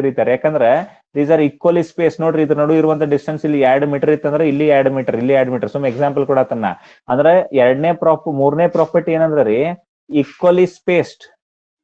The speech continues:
equally spaced, equally spaced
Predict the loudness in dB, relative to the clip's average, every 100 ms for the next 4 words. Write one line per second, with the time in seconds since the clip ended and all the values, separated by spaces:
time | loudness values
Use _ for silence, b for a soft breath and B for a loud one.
0 | _ _ _ _ _ _ _ _ _ _
1 | _ _ _ -6 -6 -6 _ 0 0 -2
2 | -6 _ 0 0 0 -4 _ -14 -14 _
3 | _ _ _ _ _ _ _ _ _ -6
4 | -6 -4 0 2 0 -4 -6 -4 -4 -4